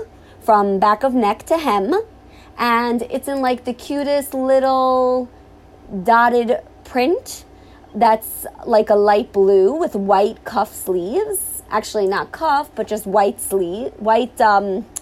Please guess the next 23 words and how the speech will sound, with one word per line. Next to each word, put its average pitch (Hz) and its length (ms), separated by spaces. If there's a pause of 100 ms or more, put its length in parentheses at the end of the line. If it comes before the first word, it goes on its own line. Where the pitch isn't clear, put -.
(140)
detailing 190 800 (360)
around 214 520
the 196 80
wrist. - 680 (720)
So, 240 400 (760)
great 214 260
for 208 200
work. 277 420
You 247 60
could 208 180
put 190 140
a 196 40
blazer 208 460
over 190 140
it. 190 140
You 190 80
could 196 140
put 185 120
a 180 80
guard-, 214 480
cardigan 220 560
over 208 380
it. 202 300